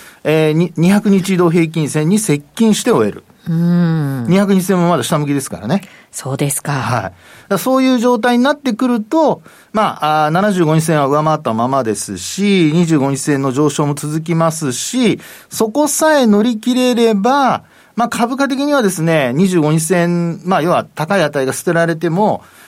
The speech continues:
Speaker 1: えー、ほぼ同じ水準の株価にこう切り替わりますから。で、二十五日線がこう、まあ、一応サポートになることが期待されるのと、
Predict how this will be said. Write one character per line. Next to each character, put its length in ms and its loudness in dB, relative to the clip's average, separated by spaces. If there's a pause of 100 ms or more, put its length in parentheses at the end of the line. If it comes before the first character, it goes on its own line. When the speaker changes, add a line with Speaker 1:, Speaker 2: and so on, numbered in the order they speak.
(120)
Speaker 1:
え 80 0
ー、 40 0
ほ 100 0
ぼ 180 2
同 140 0
じ 100 0
水 240 0
準 220 0
の 100 0
株 240 -2
価 420 0
に 120 -6
こ 100 -8
う 40 -8
切 120 -2
り 60 2
替 100 0
わ 80 2
り 80 0
ま 120 0
す 100 -10
か 100 -6
ら。 160 -14 (680)
で、 200 2
二 100 4
十 80 0
五 100 2
日 60 0
線 220 0
が 200 2
こ 400 -2
う、 100 -16
ま 100 -2
あ、 20 0
一 120 -4
応 60 0
サ 140 -6
ポ 200 0
ー 40 -2
ト 140 -2
に 120 0
な 120 0
る 80 -2
こ 100 -6
と 80 -4
が 100 -2
期 120 -16
待 180 -4
さ 160 -4
れ 100 -2
る 120 -6
の 180 -6 (100)
と、 220 -2